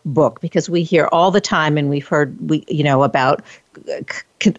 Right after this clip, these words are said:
all kinds of conflicting, uh, conflicting voices on the media in terms of how we can keep our brains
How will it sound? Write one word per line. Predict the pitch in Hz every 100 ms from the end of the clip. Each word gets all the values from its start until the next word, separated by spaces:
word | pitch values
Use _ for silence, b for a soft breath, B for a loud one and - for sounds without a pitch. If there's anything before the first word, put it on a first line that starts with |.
| _ -
all | 220 226
kinds | 233 190 151
of | -
conflicting, | 185 165 - - 226 233 - 240 220 202 202 B B B B - -
uh, | - - - - - - 50 - 220
conflicting | 208 170 226 _ _ _ - 226 233 - 190 160
voices | 170 185 185 220 190 170
on | 143 131
the | 123
media | 165 202 208 208 208 196 190 190 B B -
in | 139
terms | - 151 139 143
of | 131 131 131
how | - 165 175 175
we | 170 160
can | - 143
keep | - 175 156
our | 139
brains | 113 139 135